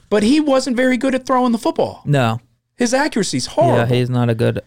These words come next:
Speaker 2: at
Speaker 1: He,
Speaker 2: completing.
Speaker 1: when he completes the deep ball, it's like, "Holy shit, that looked fucking nice," 'cause he can throw it a mile. But the check, the, the shit you gotta be good at in the N F L, he was fucking terrible.
Speaker 2: Yeah, but I mean, all that.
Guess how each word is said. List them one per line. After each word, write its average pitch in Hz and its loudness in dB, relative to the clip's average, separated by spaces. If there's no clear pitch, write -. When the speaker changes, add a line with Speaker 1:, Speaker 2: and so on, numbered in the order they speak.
Speaker 2:
at 113 -2
Speaker 1:
He, 285 2
Speaker 2:
completing. 113 -6
Speaker 1:
when 202 -2
he 254 2
completes 247 0
the 143 -6
deep 123 -4
ball, 117 0
it's 107 -6
like, 117 -4
"Holy 202 0
shit, 190 -4
that 156 -2
looked 104 -6
fucking 104 -10
nice," 180 -10
'cause - -10
he 151 -6
can 123 -6
throw 185 0
it 160 2
a 107 0
mile. 120 -2
But 175 -2
the 151 0
check, 180 -2
the, 196 0
the 165 0
shit 254 -4
you 160 -2
gotta 131 0
be 160 -2
good 135 -2
at 202 2
in 170 -2
the 139 -2
N 156 -2
F - -6
L, 208 0
he 156 -4
was 110 -12
fucking 269 -4
terrible. 294 -2
Speaker 2:
Yeah, 113 -4
but 113 -8
I 113 -6
mean, 117 -2
all 127 2
that. 117 -2